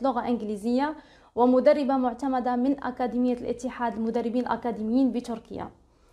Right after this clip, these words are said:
حاليًا أقدم دورات لتعليم اللغة الإنجليزية direct وأونلاين، يعني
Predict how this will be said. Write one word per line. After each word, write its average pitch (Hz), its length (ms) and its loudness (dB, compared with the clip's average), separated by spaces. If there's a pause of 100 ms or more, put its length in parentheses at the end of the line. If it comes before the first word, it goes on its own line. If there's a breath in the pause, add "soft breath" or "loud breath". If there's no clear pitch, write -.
(120 soft breath)
حاليًا 269 420 4
أقدم 247 380 0
دورات 247 460 2
لتعليم 247 460 0
اللغة 226 220 -2
الإنجليزية 220 640 -2
direct 254 640 2
وأونلاين، 185 640 -2
يعني 185 320 -8